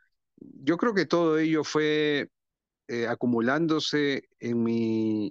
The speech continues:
inconsciente y a la hora de escribir,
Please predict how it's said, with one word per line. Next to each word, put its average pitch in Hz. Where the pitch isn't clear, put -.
inconsciente 143
y 120
a 117
la 113
hora 143
de 120
escribir, 117